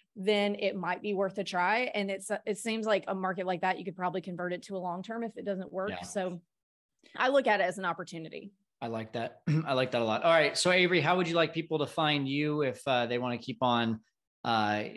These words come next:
Speaker 2: getting all of your content?
Speaker 1: Yeah, so you can follow us on Instagram at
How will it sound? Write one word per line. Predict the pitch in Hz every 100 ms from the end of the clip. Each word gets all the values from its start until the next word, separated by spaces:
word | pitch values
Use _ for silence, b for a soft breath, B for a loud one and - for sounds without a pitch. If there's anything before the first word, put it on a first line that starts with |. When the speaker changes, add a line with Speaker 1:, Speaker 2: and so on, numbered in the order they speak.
| - 156
Speaker 2:
getting | 143 131
all | 127 123
of | 120
your | 120
content? | 113 113 101 101 92 _ _ _ _ _ b b b b
Speaker 1:
Yeah, | 330 311
so | -
you | 269 269
can | 285 247
follow | 233 226 240
us | 233 226
on | 214 202
Instagram | 175 196 - 214 226 226 233 240
at | - 196